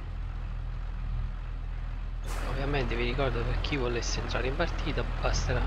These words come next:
semplicemente essere un follow del canale, come dice sempre il mitico Cayman Lore, Cayman underscore lo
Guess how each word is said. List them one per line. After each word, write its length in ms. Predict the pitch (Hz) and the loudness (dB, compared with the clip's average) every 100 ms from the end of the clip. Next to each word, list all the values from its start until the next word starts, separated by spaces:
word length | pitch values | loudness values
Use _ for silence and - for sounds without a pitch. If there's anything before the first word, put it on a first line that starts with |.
| - - - - - - - - - | 2 2 0 -2 -6 -6 -2 -2 -2
semplicemente 840 | - 160 135 123 120 123 117 107 117 | 0 2 4 4 4 6 4 4 2
essere 300 | - 120 110 | 0 0 0
un 100 | 107 | 2
follow 340 | 113 110 110 - | 2 2 2 2
del 180 | - - | 2 4
canale, 540 | 175 147 110 139 - - - - - - - - - - - - - - - - | 4 6 4 4 2 0 -2 -2 -2 0 0 0 0 -2 -2 -2 0 0 0 0
come 340 | 127 117 113 | 0 2 0
dice 320 | - 117 - | -2 -2 -2
sempre 420 | 113 123 120 113 113 | -2 0 0 0 0
il 160 | 107 | -2
mitico 720 | 104 107 110 - 107 110 104 98 - - - - - - - - - - - - - - - - - - - - - - - - - - - - - | -2 -4 -4 -4 -4 -4 -4 -4 -6 -6 -6 -6 -4 -4 -4 -4 -4 -4 -6 -6 -6 -6 -8 -12 -14 -14 -14 -16 -16 -16 -16 -16 -16 -14 -10 -10 -2
Cayman 840 | 135 127 120 120 120 117 120 117 | 2 2 2 0 0 0 0 4
Lore, 480 | 156 165 156 - - - - - - - - - - | 4 4 2 -2 -6 -6 -6 -6 -4 -4 -4 -4 -2
Cayman 480 | - 123 113 110 107 - - | -2 0 -2 -2 -6 -6 -2
underscore 960 | 135 123 117 - - 117 117 107 - - 110 117 | 0 2 0 0 0 0 2 0 0 -4 -4 0
lo 220 | 123 | 2